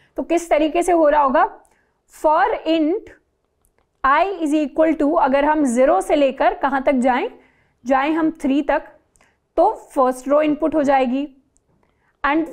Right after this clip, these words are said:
for int i is equal to zero से अगर थ्री तक दोबारा जाए तो सेकंड रो इनपुट ले लेंगे। अब हमने ये जो कॉन्सेप्ट है, बार बार जब लूप हमें रिपीट करने पड़ते हैं, इस कॉन्सेप्ट को हम कहते हैं,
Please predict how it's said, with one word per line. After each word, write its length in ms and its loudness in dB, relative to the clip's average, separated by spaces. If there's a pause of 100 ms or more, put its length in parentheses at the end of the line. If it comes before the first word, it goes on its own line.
(100)
for 320 2 (260)
int 400 -4 (140)
i 220 2
is 180 -2
equal 380 -2
to 260 0
zero 260 2
से 140 0
अगर 300 0
थ्री 180 -2
तक 200 0
दोबारा 420 2
जाए 260 2
तो 160 -2
सेकंड 440 -2
रो 120 2
इनपुट 320 -4
ले 140 0
लेंगे। 280 -6 (680)
अब 200 -2
हमने 380 -2
ये 200 0
जो 140 0
कॉन्सेप्ट 540 -4
है, 140 0
बार 300 0
बार 200 0
जब 200 2
लूप 340 0
हमें 200 0
रिपीट 400 -4
करने 300 -4
पड़ते 280 -4
हैं, 100 -6
इस 140 -14
कॉन्सेप्ट 580 -4
को 120 0
हम 240 -4
कहते 340 -2
हैं, 240 -8